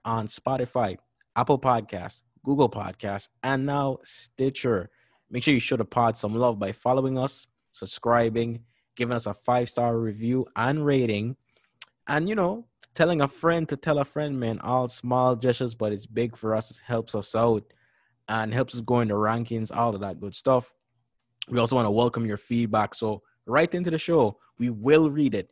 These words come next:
Uh, tell us you like the show. Tell us you love or hate our takes on whatever it is we're talking about, you know, or just comment on a particular episode. It's all good. Uh, you can do so by commenting on our Facebook page,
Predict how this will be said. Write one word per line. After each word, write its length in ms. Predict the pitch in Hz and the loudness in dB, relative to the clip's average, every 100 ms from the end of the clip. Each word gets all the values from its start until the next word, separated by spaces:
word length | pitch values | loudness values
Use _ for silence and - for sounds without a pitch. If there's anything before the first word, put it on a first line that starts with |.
| _ _ _ - | _ _ _ -10
Uh, 240 | 110 113 110 | -2 0 0
tell 220 | - 160 | 2 2
us 100 | 147 | 4
you 80 | 143 | 2
like 160 | 139 | 2
the 60 | 123 | 0
show. 460 | - 156 151 151 | 2 4 6 6
Tell 180 | 147 127 | 4 0
us 120 | 120 | 0
you 80 | 110 | -2
love 280 | 104 120 120 | -2 0 0
or 80 | 110 | -2
hate 340 | 95 135 123 - | -2 0 0 0
our 140 | 104 | -4
takes 460 | 95 - 151 151 - | -2 0 2 0 0
on 200 | 107 98 | -4 -4
whatever 280 | 98 117 123 | -2 -2 0
it 80 | |
is 140 | 120 117 | -2 -2
we're 80 | 107 | -2
talking 380 | 123 120 - | 0 -2 -2
about, 440 | 117 113 120 117 - _ _ | -2 2 2 2 -4 _ _
you 80 | - | -4
know, 140 | 202 | 0
or 100 | 196 | 2
just 220 | 185 180 - | 2 0 0
comment 320 | 160 156 143 | 0 0 -2
on 160 | 135 135 | -2 -2
a 40 | |
particular 480 | 127 - 131 123 117 - | -2 -4 -6 -4 -6 -6
episode. 520 | 113 117 - 107 - _ _ _ - | -6 -6 -2 -4 -4 _ _ _ -4
It's 160 | 139 147 | -2 4
all 180 | 139 131 | 6 6
good. 300 | 120 117 95 _ _ _ _ | 4 2 2 _ _ _ _
Uh, 160 | 127 123 | 2 4
you 60 | 135 | 4
can 160 | 135 | 2
do 120 | 120 143 | 4 4
so 220 | 143 139 | 4 2
by 140 | 117 | 2
commenting 640 | - 135 135 135 123 139 123 | 0 -2 -2 -2 -2 -2 -2
on 160 | 113 | 0
our 120 | 110 | 0
Facebook 520 | 98 - 127 - 117 - | -2 -2 -4 -4 -6 0
page, 500 | 151 151 147 139 | 2 4 2 -2